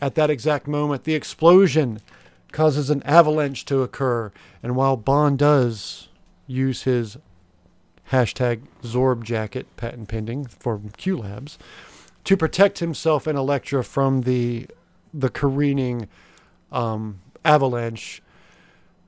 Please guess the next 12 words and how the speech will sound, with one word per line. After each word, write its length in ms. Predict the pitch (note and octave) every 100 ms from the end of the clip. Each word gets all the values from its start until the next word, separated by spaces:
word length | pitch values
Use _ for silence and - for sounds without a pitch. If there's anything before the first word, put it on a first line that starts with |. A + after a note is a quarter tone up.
| _ _
Frank, 400 | - D3 C3 -
too, 460 | - C#3 A#2 G#2 G#2+ -
survived 840 | - - A#2+ A#2+ A2 G#2 A2 A2 -
in 120 | C3
the 80 | A#2
protection 800 | - - A#2 - - A2 G#2+ G2+ G#2 _ _
of 160 | C3 A2+
the 100 | A#2
rubble 640 | A2 B2+ A#2 A#2 A#2 - - -
of 200 | A#2 -
his 500 | - B2 A2 G#2 - -
crumbled 760 | - - D3 C#3+ B2+ A#2 A2 G#2